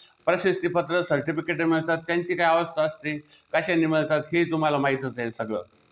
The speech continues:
म्हणजे ब-, बऱ्याच ठिकाणी काही वशिलेबाजी चालते, भ्रष्टाचार चालतो आणि हे करण्यापेक्षा, अ, लोकशाहीमध्ये, ही लोकशाही म्हणजे लोकांनी लोकांसाठी केलेली आणि केवळ एकासाठी नव्हे तर अनेकांना संधी देणारी जी लोकशाही आहे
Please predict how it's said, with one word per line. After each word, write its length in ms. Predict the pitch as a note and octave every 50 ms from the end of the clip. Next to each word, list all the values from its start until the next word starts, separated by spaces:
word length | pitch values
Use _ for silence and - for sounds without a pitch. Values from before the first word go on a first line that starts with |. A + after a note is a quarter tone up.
| _ -
म्हणजे 420 | B2 C3 C3+ C#3 D#3+ D#3+ D#3+ D#3 D3
ब-, 260 | C#3 C#3 C#3 C3+ B2 C3+
बऱ्याच 240 | E3 F#3 G3 F#3+
ठिकाणी 280 | - D#3+ C#3+ E3 E3 E3
काही 140 | E3 F3+ F3
वशिलेबाजी 640 | D#3+ D#3 E3 D#3+ - F#3 F3 F3+ E3+ E3+ E3 D#3+ E3
चालते, 440 | D#3 - D#3 D3 D3 D3+ D3 D3 C#3 - _ - - - _ -
भ्रष्टाचार 440 | - C#3 C#3 - E3+ D#3+ D3 E3 D#3
चालतो 560 | - - D3 C#3+ C3+ B2+ C#3 C3+ C3 - - - _ _ -
आणि 460 | - C#3 D3+ F3 F3+ F3 D#3 C#3 C#3 B2+ - _ - - _ _ -
हे 100 | E3+ F3+
करण्यापेक्षा, 720 | F3+ F#3+ F#3+ F#3 F#3+ F#3+ F3+ F#3+ F#3 F#3+ - F3+ D3 C#3 C#3 C#3 - _ _ _ _ _ -
अ, 400 | - C3 C3+ C3+ C#3 C#3 C#3 C#3 C3 - - - -
लोकशाहीमध्ये, 720 | C#3+ F3 G3+ G3 G3 - F3+ F3 F3+ E3+ E3+ E3 D3 D3 D3+
ही 420 | E3 E3 D#3 C#3 C#3 C#3 C#3 C#3
लोकशाही 400 | E3+ G3 F#3+ G3 - F3 E3+ E3+
म्हणजे 440 | D#3+ D3 C3+ B2 C#3+ D#3+ E3+ E3 D3+
लोकांनी 540 | D3 D3 D3 - D3+ D3 D3+ D#3+ E3 D#3+ D#3
लोकांसाठी 640 | D3 C#3 C#3+ D#3 D#3 D#3 D#3 D#3 C#3+ C#3 - G3
केलेली 640 | F#3+ - F3+ E3 D#3+ D#3 D3 C3+ C3 C3 C#3+ D3 - - - - _ -
आणि 220 | - C3 D3 E3 E3
केवळ 280 | E3 E3 F3+ F#3 F#3
एकासाठी 600 | F3+ F3 F3 F3 - F#3 F#3 F#3 F3+ D#3+ C#3+ E3+
नव्हे 360 | F3 F3 E3 D3+ D3 D3 D#3+ D#3+
तर 180 | - - E3+
अनेकांना 540 | D#3+ - D3+ E3 F3+ F#3 F#3 F#3+ G3+ G#3+ G#3+
संधी 340 | G#3+ G3+ F#3 F3 E3+ E3+ E3
देणारी 400 | E3 E3+ E3 E3 D#3+ D3 D3+ D3+
जी 200 | D#3 G3 G#3 G3+
लोकशाही 480 | G3 F#3+ F#3+ - E3 C#3+ C3 B2+ C3
आहे 60 | C#3+